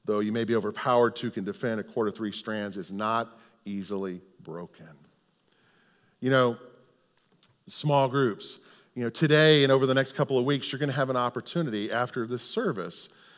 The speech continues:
uh, to exit here to your left and my right into our courtyard. And I wanna encourage you to do that over these next couple of weeks because a lot of you, um,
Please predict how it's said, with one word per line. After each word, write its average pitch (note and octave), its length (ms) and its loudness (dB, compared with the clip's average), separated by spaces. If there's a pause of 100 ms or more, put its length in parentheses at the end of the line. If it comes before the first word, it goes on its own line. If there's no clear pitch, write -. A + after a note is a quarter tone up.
(220)
uh, A2+ 100 -2
to - 180 -6
exit C3+ 300 4
here C#3+ 240 0
to C3+ 140 -8
your C3 160 0
left C3+ 260 4
and A#2+ 100 -2
my A#2+ 160 0
right C3 280 2
into C#3 180 0
our C3 140 2
courtyard. C3+ 340 -2
And A2+ 80 0
I B2 60 2
wanna C3+ 140 0
encourage E3+ 420 0
you D3 80 0
to B2+ 60 -4
do F#3+ 180 0
that C3 180 2
over A2 100 0
these G#2 200 -6
next A2 180 -8
couple G#2+ 220 -4
of - 20 -2
weeks G2 220 -6 (400)
because D#3 360 8 (300)
a C#3+ 80 4
lot F3+ 320 8
of D3 160 6
you, B2+ 380 2 (240)
um, C3 260 0